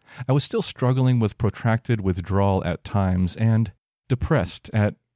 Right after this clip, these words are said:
how little this story was covered on any significant media outlets. Even though I had stopped watching almost all news as a coping tool for my withdrawal, someone clued me in, so I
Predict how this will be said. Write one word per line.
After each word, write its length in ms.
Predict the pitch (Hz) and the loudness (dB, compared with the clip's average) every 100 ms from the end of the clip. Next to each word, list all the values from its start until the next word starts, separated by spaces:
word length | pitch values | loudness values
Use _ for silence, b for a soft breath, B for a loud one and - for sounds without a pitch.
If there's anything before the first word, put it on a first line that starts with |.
| - | -10
how 180 | - 123 | -2 2
little 300 | 123 139 135 | 2 2 2
this 200 | 113 107 | 2 0
story 560 | - 131 123 101 90 | -4 0 2 4 4
was 240 | 92 95 - | 2 0 -2
covered 520 | - 135 95 87 82 _ _ _ _ - | -2 0 2 -2 -4 _ _ _ _ -2
on 140 | 101 | 2
any 180 | 104 113 | 4 4
significant 720 | - 107 92 98 101 - 95 | 2 -2 2 0 -2 -2 -2
media 440 | - 95 90 85 82 - | 2 2 2 2 0 0
outlets. 580 | 78 - - - - - _ _ _ _ _ _ _ _ _ B B | -4 -4 -12 -14 -20 -20 _ _ _ _ _ _ _ _ _ B B
Even 200 | - 180 | 0 4
though 160 | 202 165 | 4 6
I 80 | 117 | 4
had 100 | 101 | 2
stopped 320 | - 117 113 | 0 0 0
watching 420 | 113 104 - 104 | 0 0 2 2
almost 380 | 92 98 90 - | 4 4 2 -2
all 220 | - 113 120 | 0 4 4
news 580 | 95 98 85 87 - - _ | 4 4 2 -4 -10 -20 _
as 120 | 101 98 | -2 0
a 60 | |
coping 380 | 95 156 151 95 | 0 0 0 0
tool 260 | - 92 90 | 0 0 0
for 160 | - | 0
my 200 | 87 90 | 2 2
withdrawal, 580 | 87 82 - 101 95 92 | 2 -2 -2 0 0 -2
someone 440 | 90 160 196 165 | -2 0 2 2
clued 280 | 117 - 123 | 0 2 2
me 180 | 107 104 | 4 2
in, 160 | 90 87 | 2 0
so 260 | - 104 | -2 0
I 200 | 95 92 | 2 0